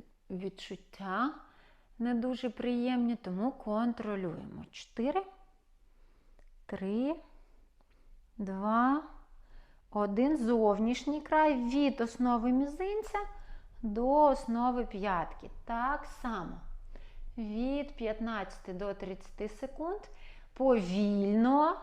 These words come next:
нікуди не поспішаючи. Чотири, три, два, один. Добре, посередині надавлюємо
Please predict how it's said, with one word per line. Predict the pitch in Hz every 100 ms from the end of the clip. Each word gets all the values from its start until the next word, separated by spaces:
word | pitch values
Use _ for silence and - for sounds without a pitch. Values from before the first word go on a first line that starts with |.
| -
нікуди | 226 226 240 208 202
не | 190 208 254
поспішаючи. | 277 339 - - 285 - 233 214 214 233 - - 294 349 - _ - - _ _ _ _ _ _ - _ - _ - - _
Чотири, | - - - - 226 285 339 370 - _ _ _ _ _ _ _ _ _ _ - _ _
три, | - 202 208 254 302 320 - - _ _ _ _ - _ - _ _
два, | 196 190 196 202 226 262 311 - - _ _ - _ _ _ _ _ -
один. | 196 185 196 254 311
Добре, | 240 208 202
посередині | 254 269 269 302 330 381 330 277
надавлюємо | 262 285 254 302 320 269 254 247